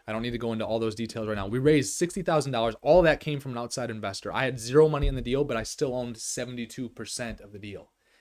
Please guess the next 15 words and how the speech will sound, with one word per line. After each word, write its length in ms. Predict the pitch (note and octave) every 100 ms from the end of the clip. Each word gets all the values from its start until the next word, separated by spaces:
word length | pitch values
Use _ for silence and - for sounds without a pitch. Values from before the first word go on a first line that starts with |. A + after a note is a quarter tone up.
| _ _
That 240 | B2 D3+ C#3+
deal 200 | D#3+ C#3
built 300 | C#3+ C3 F#2
a 40 |
lot 340 | G#2 A2+ A#2+
of 80 | A#2
wealth 240 | G#2+ G2 -
for 100 | F#2+
me, 160 | E2+ E2
obviously, 460 | G2 F#2 - D#2
right? 300 | E2+ G2 G#2 _ _ _ _
So 500 | - - D3+ C#3+ - - _
that 280 | C3+ D#3+ E3+
right 220 | F3+ E3+ -
there, 460 | D#3 C#3+ B2+ B2+